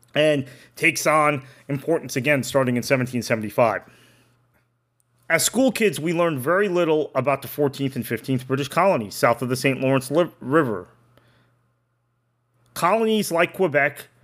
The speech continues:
uh, which is to the north of that river, that were acquired in seventeen sixty-three and had largely Catholic populations when the British assumed control. That's obviously East and West Florida.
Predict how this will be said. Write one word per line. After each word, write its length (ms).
uh, 200
which 220
is 220
to 100
the 80
north 220
of 80
that 160
river, 420
that 220
were 140
acquired 400
in 60
seventeen 380
sixty-three 640
and 120
had 180
largely 580
Catholic 340
populations 760
when 140
the 80
British 240
assumed 300
control. 320
That's 160
obviously 380
East 200
and 80
West 160
Florida. 320